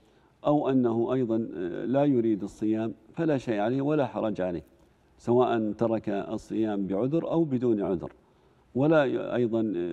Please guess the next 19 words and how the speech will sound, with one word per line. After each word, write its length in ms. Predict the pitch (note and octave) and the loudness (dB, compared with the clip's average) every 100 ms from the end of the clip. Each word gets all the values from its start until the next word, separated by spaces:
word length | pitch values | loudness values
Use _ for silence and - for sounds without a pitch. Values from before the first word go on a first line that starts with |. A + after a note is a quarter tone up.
| - | -4
ينكر 440 | A#2+ B2 - G#2 | 0 0 0 -2
على 300 | D#2 G#2 F#2+ | -2 -2 -4
الشخص 360 | F#2+ - G#2 - | -6 -6 -8 -6
الذي 300 | G2 G2+ G2+ | -6 -4 -2
لا 160 | A2 A#2 | -2 -2
يصوم 460 | G2 - G2+ G2+ | -4 -6 -8 -8
الست 360 | F#2 - G2 F#2+ | -8 -10 -10 -6
من 160 | F#2+ | -6
شوال، 340 | F#2 F#2 F#2 - _ _ _ _ A2 | -6 -6 -6 -8 _ _ _ _ -2
ولا 220 | C3 C#3+ | 2 2
ينبغي 380 | A2+ G#2+ G2+ G#2 | 2 0 0 -2
ذلك، 340 | G2+ F2 D2 - _ _ _ _ - | -2 -4 -8 -16 _ _ _ _ -4
بل 160 | D#3 F3 | 0 2
إن 140 | D3 | 4
المسلم 440 | B2 C3 - A#2 | 4 0 0 -4
إذا 160 | C3 A#2 | -2 0
أراد 320 | A#2+ C#3 A#2 | 2 2 0
أن 280 | A2+ G#2 G#2+ | -2 -2 -4
يحث 580 | F#2+ - A#2+ - G#2 | -4 -4 -6 -4 -6